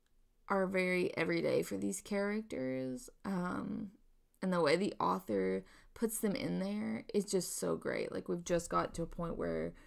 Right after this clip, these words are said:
the main character is hearing these people speak, um, about Chinese, uh, Americans and Chinese people, and she's, like, so upset, and she is Chinese American, and then the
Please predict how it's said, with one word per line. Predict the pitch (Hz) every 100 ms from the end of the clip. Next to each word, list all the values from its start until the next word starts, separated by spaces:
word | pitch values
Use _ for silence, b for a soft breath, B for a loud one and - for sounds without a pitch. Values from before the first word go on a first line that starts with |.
| B B B -
the | 175
main | 170 165 170
character | 170 165 165 - 147 -
is | - 202 - b b b
hearing | - 233 220 208 202 196 196 b b b
these | 208 190
people | - 202 190 185 180 170 156 - - - -
speak, | - - 214 208 208 202 202 - -
um, | 175 175 175 175 - -
about | 165 165 170 -
Chinese, | - 190 185 185 185 180 180 - 180
uh, | 175 180 185
Americans | - 170 175 175 170 -
and | 156 165
Chinese | 180 180 175 165 -
people, | - 208 190 196 196 -
and | 185 185 180 185 190 - B B B
she's, | 226 220
like, | 220
so | - - 202
upset, | 196 - 202 - 170 -
and | - 185 180 180
she | - 226
is | 202
Chinese | - 185 180
American, | 170 160 165 - - -
and | 180
then | 170 170 175 B B B B -
the | 180 165 165 160